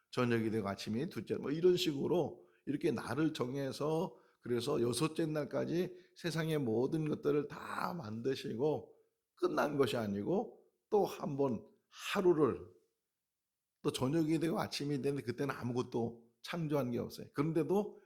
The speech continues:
그거를 가리켜서 일곱째 날이다 이렇게 말씀을 하시고, 그 일곱째 날에 하나님이 안식하셨는데 그 안식한 그것을 마지막 만든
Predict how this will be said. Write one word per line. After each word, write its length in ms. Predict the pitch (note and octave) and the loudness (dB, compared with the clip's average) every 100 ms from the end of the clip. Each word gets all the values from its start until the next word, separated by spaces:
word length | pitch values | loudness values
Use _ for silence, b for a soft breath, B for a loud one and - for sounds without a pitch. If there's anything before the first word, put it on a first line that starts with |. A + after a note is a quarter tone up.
| B | B
그거를 420 | - B2 C#3+ D3 C#3 | -6 2 4 6 4
가리켜서 680 | G2+ G#2+ G#2 G#2 D3+ D#3 B B B - | 0 -4 -4 -4 -4 -6 B B B -4
일곱째 540 | B2 C3+ C#3+ D3 D3 | 0 4 2 2 0
날이다 640 | C3 A2+ F#2+ G2 F#2+ G#2 G#2+ | 2 0 -2 -2 0 0 0
이렇게 540 | G2 G2+ A2 A#2+ E3 B B B | -2 -4 -2 -2 -6 B B B
말씀을 560 | - G2 - A#2 A2 | -10 -8 -4 -2 -2
하시고, 760 | G2+ G2+ - A2 D3+ D#3 G2 - B B | -6 -8 -6 -2 2 2 0 -8 B B
그 180 | - - | -8 -4
일곱째 760 | C#3+ C#3 E3 F#3 F#3 - - F#3 | 0 0 2 4 2 0 -6 -4
날에 800 | E3+ E3 - F#2+ B2+ E3 A2 D#2+ _ _ _ _ _ _ - | -4 -4 -6 -8 -4 -2 -4 -8 _ _ _ _ _ _ -14
하나님이 720 | - D3 C3 B2 C3+ F3+ - - _ _ _ _ | -8 -6 -4 -4 -4 -4 -6 -12 _ _ _ _
안식하셨는데 1400 | - A2 B2+ A2+ - B2 A#2 A2 G#2 F#2+ C#3+ B2+ E2+ - _ _ _ _ _ _ | -8 -6 -6 -8 -10 -10 -8 -6 -6 -2 -2 -2 -4 -14 _ _ _ _ _ _
그 240 | D3+ - - | -4 -4 -6
안식한 720 | - C3+ D3+ D#3 - - F3 C#3+ | -8 -6 -6 -8 -10 -8 -6 -6
그것을 760 | - A#2 A#2 A#2+ E3 A2+ F2 - _ _ - | -4 0 0 0 0 0 -4 -12 _ _ -10
마지막 640 | G2 A2+ - F3 F3 F3+ | -4 -4 -2 0 0 0
만든 580 | C3 A#2 A#2 B2+ B2 | -2 -2 -2 0 0